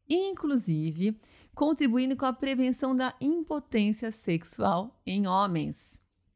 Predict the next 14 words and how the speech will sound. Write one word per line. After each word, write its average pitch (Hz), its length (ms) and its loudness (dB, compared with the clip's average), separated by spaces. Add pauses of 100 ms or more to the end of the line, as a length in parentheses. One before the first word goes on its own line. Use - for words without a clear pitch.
(800)
E 185 160 4
olha 262 220 6
que 294 80 -4
interessante, 262 840 0
a 170 200 -2
citrulina, 214 1160 0 (640)
ela 202 220 6
está 190 200 0
presente 185 540 -2
nas 208 240 0
sementes 247 1040 2
também 170 520 0 (300)
da 165 300 4
melancia. 185 840 2